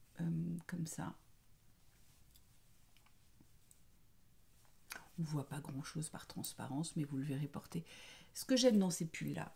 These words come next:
c'est que c'est un pull léger. Alors là, ça caille. Donc, c'est pas effectivement le, le meilleur moment pour prendre un,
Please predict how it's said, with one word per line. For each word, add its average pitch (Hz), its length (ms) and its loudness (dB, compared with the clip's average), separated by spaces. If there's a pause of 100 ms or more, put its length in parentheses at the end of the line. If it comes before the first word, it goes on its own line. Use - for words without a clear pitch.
c'est - 240 0
que 214 180 0
c'est 170 260 0
un 170 100 4
pull 160 240 -2
léger. 180 640 4 (120)
Alors 175 260 6
là, 226 160 6
ça 202 180 2
caille. 147 420 0 (260)
Donc, 170 260 4
c'est - 240 -2
pas 202 160 10
effectivement 180 580 4
le, 160 360 6
le 151 100 2
meilleur 170 480 8
moment 165 300 8
pour 165 180 -4
prendre 165 260 4
un, 151 280 6